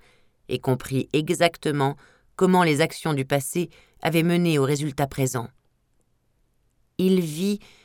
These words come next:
comment l'attachement, qui est la source de toute souffrance,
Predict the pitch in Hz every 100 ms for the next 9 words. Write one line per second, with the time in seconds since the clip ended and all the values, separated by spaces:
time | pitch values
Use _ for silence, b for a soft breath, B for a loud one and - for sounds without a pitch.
0 | b - 185 170 165 165 175 190 - -
1 | 165 151 135 _ _ _ - 127 127 -
2 | 170 156 - - - 160 151 - 135 -
3 | 165 175 -